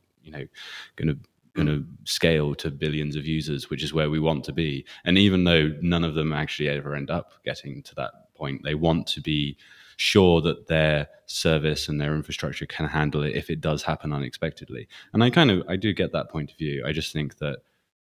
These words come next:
they, y-, y-, you know, you have to have, like, realistic expectations. And sometimes it is better to go the simple route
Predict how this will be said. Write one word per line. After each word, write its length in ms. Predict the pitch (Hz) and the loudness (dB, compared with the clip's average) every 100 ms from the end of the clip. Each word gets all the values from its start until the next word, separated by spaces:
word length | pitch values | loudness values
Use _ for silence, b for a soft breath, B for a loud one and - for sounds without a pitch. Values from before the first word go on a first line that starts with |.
| _ - | _ 2
they, 340 | 87 85 - - - | 4 4 2 -8 -10
y-, 80 | 85 95 | -8 -4
y-, 380 | 95 - - 69 - _ _ | -4 -6 -10 -18 -18 _ _
you 140 | 85 | -6
know, 160 | 78 69 - | -4 -4 -4
you 220 | 82 110 | 6 8
have 160 | 110 110 | 8 4
to 80 | 92 | 2
have, 160 | 87 | 0
like, 300 | 85 82 76 - | 2 2 0 -8
realistic 520 | 80 85 80 78 85 85 | -2 0 2 0 -6 -8
expectations. 760 | 71 - 80 80 78 - 71 | -10 -10 -6 -4 -4 -6 -4
And 80 | 90 | 0
sometimes 500 | 113 104 92 90 85 | 4 4 4 2 2
it 100 | 87 | 2
is 140 | 87 | 0
better 380 | - 87 85 - | 2 0 0 -2
to 440 | 80 - 80 73 71 B B B B | -6 0 0 0 -4 B B B B
go 200 | - 85 | 6 6
the 120 | 80 | 6
simple 360 | 82 92 85 80 | 2 2 2 2
route 380 | 76 78 76 | 4 4 2